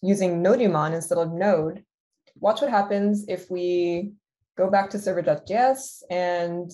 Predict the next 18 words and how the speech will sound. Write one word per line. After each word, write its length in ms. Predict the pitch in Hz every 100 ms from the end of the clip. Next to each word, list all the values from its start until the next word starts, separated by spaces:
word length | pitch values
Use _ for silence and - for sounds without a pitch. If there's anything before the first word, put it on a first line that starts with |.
| -
change 300 | - 180 185
this 160 | 180 -
stuff 260 | - - - _ _ _ _
again. 360 | 165 131 - - - - - - - - _ _
I'm 120 | 185
gonna 120 | 202
change 280 | 202 202 180
it 100 | 165
to 100 | -
Yo 360 | 175 196 185 180
A 100 | 180
P 140 | 180 175
I 100 | -
Fest 680 | - - 381 - - - _
and 240 | 165 160 165
press 340 | 165 - -
save. 520 | - 185 190 214 311 - - _ _ - - - _
And 320 | 196 196 -